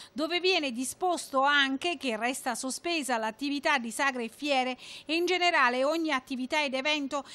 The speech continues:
in cui svolgimento o fruizione non si svolga in forma statica e con postazioni fisse.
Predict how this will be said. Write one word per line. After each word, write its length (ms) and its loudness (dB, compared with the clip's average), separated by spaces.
in 180 -2
cui 240 2
svolgimento 800 -2
o 80 -2
fruizione 720 -2
non 260 -4
si 140 -4
svolga 420 -4
in 140 -4
forma 340 -4
statica 580 0
e 120 -2
con 180 -2
postazioni 680 -2
fisse. 480 -4